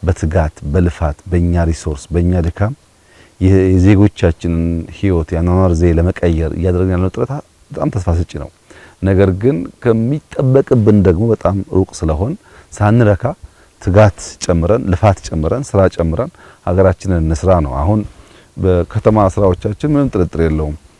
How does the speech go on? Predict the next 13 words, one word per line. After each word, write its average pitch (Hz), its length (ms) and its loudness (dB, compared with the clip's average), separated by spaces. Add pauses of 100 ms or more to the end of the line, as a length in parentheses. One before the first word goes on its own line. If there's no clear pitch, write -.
(220)
በአፍሪካ 92 2250 -2 (200)
ምልክትና 107 760 0
ምሳሌ 92 380 0
ተደርገን 87 420 0
ተወስደናል። 71 560 -2 (520)
በቅርቡ 95 600 2
በ-፣ 82 680 2 (400)
በስንዴ፣ 92 460 0 (760)
እ፣ 95 120 -6 (480)
ዓለም 87 200 2
አቀፍ - 240 -2
ሽልማት፣ 87 380 0 (300)
እ፣ 90 60 -12